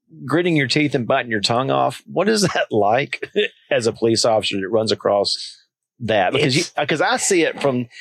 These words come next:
Speaker 1: you, we watch the videos on TikTok and everything
Speaker 2: Mm-hmm.
Speaker 1: else, and it's like, these people are,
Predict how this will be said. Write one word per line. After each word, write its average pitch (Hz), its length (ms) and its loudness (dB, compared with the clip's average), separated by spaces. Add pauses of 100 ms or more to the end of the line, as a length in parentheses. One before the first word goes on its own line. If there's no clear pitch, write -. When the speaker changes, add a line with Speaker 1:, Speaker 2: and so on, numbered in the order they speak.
(160)
Speaker 1:
you, 156 160 2
we 147 100 2
watch 175 260 0
the 113 100 0
videos 101 520 4
on 90 120 -4
TikTok 98 460 0
and 90 80 -2
everything 95 340 2
Speaker 2:
Mm-hmm. 95 100 0
Speaker 1:
else, 92 180 2
and 113 60 -4
it's 107 100 -2
like, 117 200 -2 (500)
these 233 200 0
people 208 320 0
are, 123 200 0